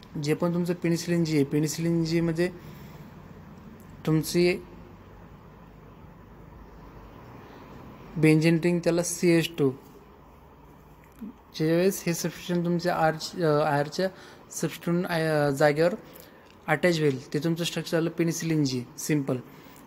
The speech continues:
त्यानंतर ज्यावेळेस तुम्ही आरच्या, अ, जागेवर तुमचा penicillin व्ही म्हणजे तुमचं बेंझिन रिंग आणि त्याला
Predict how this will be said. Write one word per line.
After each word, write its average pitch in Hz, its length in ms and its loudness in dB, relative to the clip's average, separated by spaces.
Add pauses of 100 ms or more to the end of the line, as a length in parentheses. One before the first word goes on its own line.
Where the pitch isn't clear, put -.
त्यानंतर 151 320 2
ज्यावेळेस 165 480 0
तुम्ही 180 180 -2
आरच्या, 165 400 2
अ, 143 640 0
जागेवर 143 380 2
तुमचा 170 680 -2 (960)
penicillin 165 420 4
व्ही 165 220 2 (260)
म्हणजे 156 380 0
तुमचं 170 380 -2
बेंझिन 165 500 2
रिंग 175 180 2
आणि 160 240 0
त्याला 170 220 0